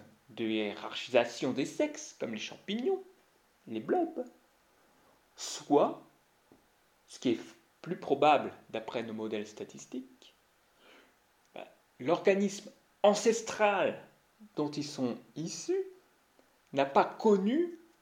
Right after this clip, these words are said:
cet événement de parasitisme, de symbiose avec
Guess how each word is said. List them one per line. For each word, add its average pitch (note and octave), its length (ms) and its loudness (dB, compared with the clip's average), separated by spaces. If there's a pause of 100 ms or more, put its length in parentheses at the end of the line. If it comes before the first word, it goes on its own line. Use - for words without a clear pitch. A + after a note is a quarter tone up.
(140)
cet - 320 -2
événement D#3+ 500 2
de G#3 100 2
parasitisme, G3+ 1000 -4
de C#3+ 120 -2
symbiose G3+ 680 0
avec G3 380 2